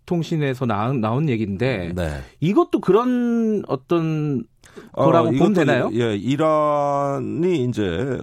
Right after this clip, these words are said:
Speaker 2: 그 한 것으로 보여지는,
Speaker 1: 예.
Speaker 2: 이란이나 그, 저, 어떤 연관된 단체가 한 것으로 보여지는 로켓포 공격이에요.
Speaker 1: 예.
Speaker 2: 우리 왜 북한의 방사포, 뭐
Speaker 1: 예, 예.
Speaker 2: 장사정포 뭐가 위협적이라 그러지 않습니까?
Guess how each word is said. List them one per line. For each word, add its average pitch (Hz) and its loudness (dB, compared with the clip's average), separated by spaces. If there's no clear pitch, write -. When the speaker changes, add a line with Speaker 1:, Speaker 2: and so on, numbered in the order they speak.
Speaker 2:
그 98 -6
한 175 -4
것으로 135 -4
보여지는, 92 -6
Speaker 1:
예. 113 -4
Speaker 2:
이란이나 131 -2
그, 127 -2
저, 104 -2
어떤 98 -4
연관된 101 -2
단체가 82 -6
한 104 -6
것으로 87 -8
보여지는 80 -6
로켓포 202 -4
공격이에요. 117 -6
Speaker 1:
예. 117 -2
Speaker 2:
우리 170 0
왜 170 2
북한의 170 -4
방사포, 131 -4
뭐 107 -2
Speaker 1:
예, 147 0
예. 127 0
Speaker 2:
장사정포 147 -2
뭐가 127 -2
위협적이라 131 -2
그러지 87 -6
않습니까? 82 -10